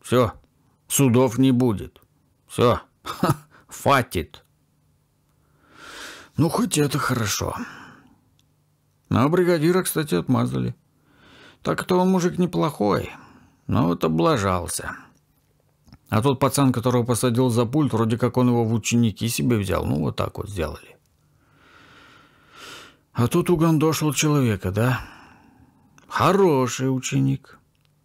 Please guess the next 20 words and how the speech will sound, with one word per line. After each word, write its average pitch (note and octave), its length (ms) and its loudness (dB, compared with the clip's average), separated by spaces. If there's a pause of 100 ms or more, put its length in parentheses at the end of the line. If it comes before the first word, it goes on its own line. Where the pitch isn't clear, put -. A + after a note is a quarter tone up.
(160)
Ничего A2 460 2
не G2 120 -2
скажешь. G2 680 -4 (2000)
Ну, B2 180 2
если A2+ 320 2
уж G#2 120 0
так G#2+ 220 0
рассуждать, G#2+ 640 -2
то A2 100 -2
и G2 140 0
ты F3 160 0
ничем A#2+ 440 2
не G2+ 80 2
лучше. E2+ 400 -6 (1120)
Тебе B2+ 240 2
ж A#2 80 2
говорили C3 380 4
не E3+ 140 4
лететь, F#2+ 480 -4
а? C#3 320 0